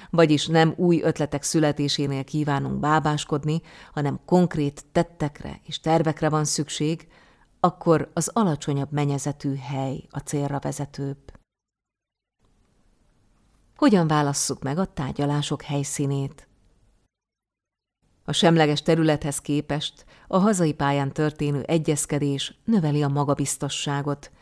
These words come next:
míg az idegenben való szereplés csökkenti. Ötvenezer hazai szurkoló jelenléte egy stadionban hatással lehet a csapat teljesítményére, nem is beszélve a játékvezető döntéseire gyakorolt befolyásról.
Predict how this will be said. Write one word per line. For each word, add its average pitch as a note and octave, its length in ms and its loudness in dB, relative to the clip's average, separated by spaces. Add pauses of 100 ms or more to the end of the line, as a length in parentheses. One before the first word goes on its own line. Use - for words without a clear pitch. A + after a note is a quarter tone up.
(340)
míg G#3 180 4
az F3 140 6
idegenben F3 600 4
való C3 240 -6
szereplés D3 840 -4 (240)
csökkenti. C#3 720 -6 (1080)
Ötvenezer D#3 640 4
hazai E3 380 4
szurkoló D3+ 520 -2
jelenléte D3 580 2
egy B2+ 140 -12
stadionban D3 800 2 (240)
hatással D3+ 560 0
lehet C#3+ 280 -2
a C#3 120 -4
csapat E3 320 -2
teljesítményére, C#3+ 1200 0 (280)
nem G3 200 6
is D#3+ 140 4
beszélve D#3 480 2
a D#3+ 60 4
játékvezető D3+ 920 0
döntéseire C#3+ 840 0
gyakorolt C#3+ 520 -4
befolyásról. C#3+ 1000 -4